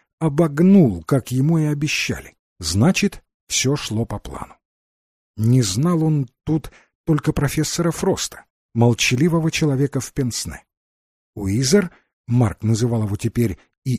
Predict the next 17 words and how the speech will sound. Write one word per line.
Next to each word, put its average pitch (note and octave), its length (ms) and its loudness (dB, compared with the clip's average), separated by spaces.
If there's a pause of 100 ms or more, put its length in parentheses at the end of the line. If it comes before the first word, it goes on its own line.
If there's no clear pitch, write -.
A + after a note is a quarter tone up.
(120)
О A#2 280 2 (300)
или A2 220 0
«Старик», - 640 -6 (240)
бывал G3+ 320 2
здесь D#3 380 0
часто, - 640 -4 (240)
но B2 260 6
вел C#3 260 2
себя D#3 320 -2
странно. - 580 -6 (500)
Ходил A#2+ 720 0
из G#2+ 200 -4
угла G#2+ 320 -2
в D2+ 120 -4
угол, E3+ 360 2 (160)
что-то - 460 -2
напевая. B2+ 640 -6